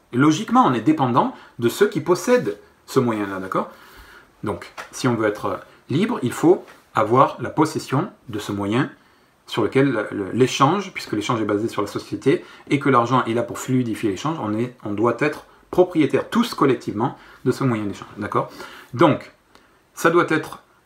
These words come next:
la Banque de France nationalisée, dans le cadre de la France, je ne parle pas au, au-delà, qui doit posséder seule le pouvoir de battre monnaie et pas des institutions privées.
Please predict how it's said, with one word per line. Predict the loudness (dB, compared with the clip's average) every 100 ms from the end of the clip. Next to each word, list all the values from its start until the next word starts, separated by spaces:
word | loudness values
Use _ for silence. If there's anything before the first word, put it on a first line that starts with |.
| -6
la | 0
Banque | 2 2 2
de | 0
France | 2 -2 0
nationalisée, | -4 -2 -2 0 0
dans | 2 -2
le |
cadre | -2 -4 -2
de | -2
la | -4
France, | 0 0 -2 -6
je |
ne | -12
parle | -6
pas | -4 -4 -6 -10
au, | -10 -12 -10 -8
au-delà, | -4 -4 -6 -14 _ _ _ _ _ _ _ _ _ _ _ -20
qui | -4 2
doit | 2
posséder | 4 2 2 4 2 0 -10
seule | -10 2 4 6 4 -4 _ _ -8
le | -4
pouvoir | 0 0
de | 0
battre | 0 -2 -4
monnaie | -4 -4 0
et | 0
pas | 0 0
des | 0 0
institutions | -6 -10 -14 -8 -8
privées. | -8 -8 -8